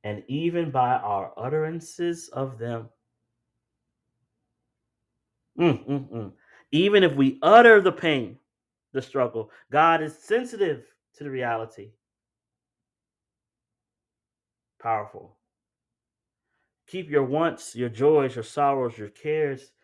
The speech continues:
and your fears before God. You cannot burden him you cannot weary him. He who numbers the hairs of your head is not indifferent to the wants of his children.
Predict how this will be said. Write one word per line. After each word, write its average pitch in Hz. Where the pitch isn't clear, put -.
and 123
your 110
fears 165
before 160
God. 98
You 139
cannot 135
burden 135
him 101
you 147
cannot 117
weary 135
him. 104
He 151
who 143
numbers 147
the 135
hairs 147
of 143
your 143
head 147
is 131
not 139
indifferent 165
to 147
the 151
wants 131
of 123
his 117
children. 117